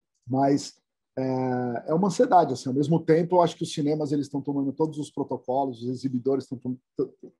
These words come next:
todos os protocolos estão sendo seguidos, a sala não pode ficar cheia, então eu acho que as pessoas que resolverem ir pro cinema vão se sentir seguras, e, e, e é, e é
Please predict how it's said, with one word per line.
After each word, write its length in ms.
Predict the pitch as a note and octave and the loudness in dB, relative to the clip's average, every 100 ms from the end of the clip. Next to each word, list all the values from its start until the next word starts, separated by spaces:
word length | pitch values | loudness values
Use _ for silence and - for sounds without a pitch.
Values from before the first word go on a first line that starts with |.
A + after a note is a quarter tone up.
| _ | _
todos 280 | D#3 F3 C#3+ | 4 4 2
os 100 | B2+ | -2
protocolos 500 | - C3 C#3+ C#3 C3+ | -2 -2 0 0 0
estão 120 | C3 | -4
sendo 220 | - C#3 | -4 -4
seguidos, 520 | B2 C3 A#2+ C3+ B2+ - _ _ | -2 -2 0 0 -2 -14 _ _
a 80 | C3 | -4
sala 260 | C3+ D3+ D#3 | 4 6 6
não 120 | D3+ | 4
pode 320 | D3 D#3+ D3 | 6 6 6
ficar 520 | C3 C#3 C#3+ C3+ B2+ A2+ | 0 0 2 2 0 -4
cheia, 640 | - D3+ D#3 D#3 D3+ C#3+ - _ _ _ | -2 2 4 4 2 0 -8 _ _ _
então 200 | B2 D#3 | -2 2
eu 60 | D#3 | 4
acho 120 | D#3+ | 2
que 80 | - | -2
as 60 | - | -4
pessoas 360 | D#3 - D#3 | -4 -2 -4
que 120 | - | -2
resolverem 440 | D#3 D3+ C#3+ D3 C#3 | 0 2 2 2 0
ir 40 | |
pro 140 | C#3+ C#3 | -2 -10
cinema 340 | - C#3 C#3+ | -8 -6 -6
vão 160 | B2 C#3+ | -6 -6
se 120 | - | -6
sentir 280 | C#3 B2+ C3 | -8 -6 -6
seguras, 680 | - B2 A#2 B2+ D#3 D#3 _ _ _ _ - | -4 -2 0 2 0 -4 _ _ _ _ 2
e, 60 | |
e, 480 | C#3+ D3 - D#3 - | 4 4 2 0 2
e 40 | |
é, 280 | F3+ G#3+ A3+ | 6 6 6
e 100 | A#3 | 2
é 100 | A3+ | 2